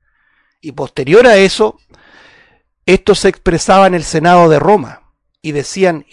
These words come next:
"Hep, hep", es decir, "Jerusalén es perdida, Jerusalén ha sido destruida",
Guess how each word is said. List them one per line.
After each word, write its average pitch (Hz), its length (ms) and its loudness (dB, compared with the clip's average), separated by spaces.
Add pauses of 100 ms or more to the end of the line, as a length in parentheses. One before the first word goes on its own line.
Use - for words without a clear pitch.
(140)
"Hep, 208 220 0 (140)
hep", 185 260 -4 (300)
es 147 100 -4
decir, 180 460 -6 (540)
"Jerusalén 208 680 0
es 214 220 0
perdida, 180 480 -6
Jerusalén 170 500 -4
ha 175 60 -2
sido 180 220 -2
destruida", 175 640 -4